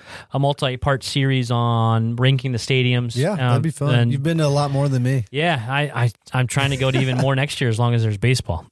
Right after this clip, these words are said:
Speaker 1: Um, so I really wanna break that down, and it gives us something to talk about during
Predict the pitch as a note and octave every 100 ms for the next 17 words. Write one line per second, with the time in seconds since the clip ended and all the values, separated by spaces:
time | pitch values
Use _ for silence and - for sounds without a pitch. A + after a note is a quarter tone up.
0 | - A#2+ A#2 A2 A2+ D#3 D#3 E3+ F#3 D3+
1 | C3 C#3+ C3+ C#3 C#3+ C#3 C#3 C#3 C3+ B2+
2 | A#2+ _ D3 C#3 C3 B2+ C3 C#3 B2+ A2+
3 | B2 B2 B2 A#2+ A#2 - B2+ A#2+ A#2